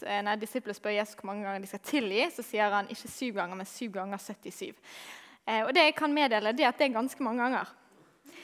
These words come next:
Eh, så det er at ingen fare. Jeg tror Jesus mener at vi skal tilgi hver gang.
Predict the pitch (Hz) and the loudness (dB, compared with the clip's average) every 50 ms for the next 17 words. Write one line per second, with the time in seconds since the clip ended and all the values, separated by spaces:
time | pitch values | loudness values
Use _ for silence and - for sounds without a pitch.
0 | - - - - - - 262 262 262 269 269 285 - - 381 370 320 320 - 311 | -16 -14 -14 -10 -2 4 6 8 8 8 8 6 4 4 6 8 8 8 6 4
1 | 339 392 403 370 - - 339 294 294 330 349 285 277 339 466 - - - - - | 4 6 4 4 6 10 12 12 12 12 12 10 8 8 8 6 0 -8 -16 -18
2 | - - - - 330 302 320 - - 392 370 330 320 330 320 - 269 - 285 269 | -20 -20 -8 0 2 2 4 4 6 6 8 8 8 6 6 4 -2 0 2 4
3 | 269 285 294 277 262 240 240 240 - 247 254 - - 302 269 233 233 247 240 220 | 4 4 4 4 2 2 0 -2 -2 -2 -2 0 -2 0 0 2 4 6 6 6
4 | 208 226 - 175 185 220 | 6 4 0 -2 -2 -4